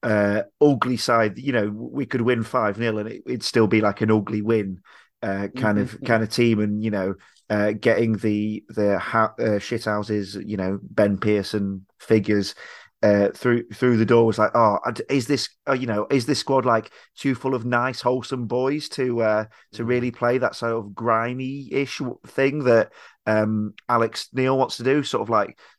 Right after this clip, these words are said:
Speaker 1: getting a pop singer to, like, do heavy metal or something? Is it, is it, is it gonna work?" You know, um, but step forward, Liam Delap, the, um,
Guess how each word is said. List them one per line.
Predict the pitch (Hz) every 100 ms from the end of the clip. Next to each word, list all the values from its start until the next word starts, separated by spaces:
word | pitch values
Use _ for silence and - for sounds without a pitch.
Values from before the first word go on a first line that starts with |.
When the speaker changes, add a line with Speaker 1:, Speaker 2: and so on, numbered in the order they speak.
| _
Speaker 1:
getting | - 110 113
a |
pop | - 123 - -
singer | - 117 110
to, | - 107
like, | 107 101
do | 113 110
heavy | 101 113 107
metal | 107 117 104 101
or | 95
something? | 113 101 107
Is | 117 117
it, | 120
is | 113
it, | 120 -
is | 120
it | 113
gonna | 123 113
work?" | 107 127 117 78 - -
You | 107
know, | 62 95 - - - -
um, | 113 120 120 113 -
but | 190 113 101 -
step | - - 165 -
forward, | 143 123 95 101 135 - _ _ _ 123
Liam | 147 165 139
Delap, | 113 101 127 - - _ _ _ -
the, | 104 120 135 127 123 127
um, | 117 117 113 113